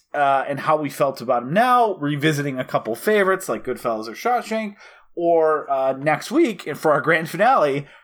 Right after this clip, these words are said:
really just talking about something that a lot of, uh, people at a certain age like, that I didn't care for when I was of a certain age, and I don't care for now, <laughs> which is the Boondock Saints. Uh, this one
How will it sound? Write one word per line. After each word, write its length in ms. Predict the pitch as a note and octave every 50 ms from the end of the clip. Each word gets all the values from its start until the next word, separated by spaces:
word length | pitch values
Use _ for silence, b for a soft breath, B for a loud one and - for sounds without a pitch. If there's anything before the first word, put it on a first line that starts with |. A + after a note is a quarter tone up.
| B B
really 200 | - F#4 F4+ E4+
just 180 | G3+ D#3+ C3 -
talking 280 | - D#3+ C#3 - D#3
about 180 | C3 B2 B2 A#2+
something 320 | - D3+ C3 - C3+ B2
that 140 | A#2 A#2 A2+
a 40 | A2+
lot 240 | A2+ B2+ C3 C3 C3
of, 240 | C3 B2+ B2+ - - _ -
uh, 120 | A#2+ A#2+
people 320 | A#2 - - D3 C3 - B2+
at 60 | A2+
a 40 | A2
certain 260 | - C#3 A#2+ G2 A2+
age 240 | A#2 A#2+ A2+ A2+ -
like, 280 | A#2 A2+ C3+ E3+ E3+
that 120 | - A2 G2
I 400 | F#2+ C#3 G3 G#3 D#3 E3 G3 - b b b b b b b -
didn't 180 | D3+ F3+ F3
care 180 | D3+ - F#3 F#3+
for 240 | F#3 - F#3 G3 F#3
when 120 | F#3 F#3+
I 80 | F#3 F#3
was 120 | F#3 F3
of 120 | F#3 E3+ E3+
a 80 | F3
certain 260 | E3+ - F3+ E3 D#3+
age, 380 | E3+ G3+ D4+ D#4+ - - - _ _ _ _ _ _ _ _ _ _ _ _ _ _ -
and 280 | B2 A#2+ A#2 A#2+ A#2
I 20 | A#2
don't 180 | A#2+ C3+ D3
care 140 | C#3+ E3+ F#3
for 120 | F#3+ G#3+
now, 260 | A#3 D4 D#4 B2 G#2 -
<laughs> 40 |
which 280 | - B2+ C3 - - -
is 160 | G3 F3+ C#3
the 80 | C#3+ C#3+
Boondock 600 | C#3+ E3 - - - - A#3 G3+ D3 - G2+ -
Saints. 360 | - - G2 - F3+ - - B B B B B B B B
Uh, 320 | - G#3 G#3+ A3 A3 G#3+ G3+ -
this 220 | G3 C4+ E4+ E4 -
one 340 | F#4 F#4 F4+ F4 F4 F#4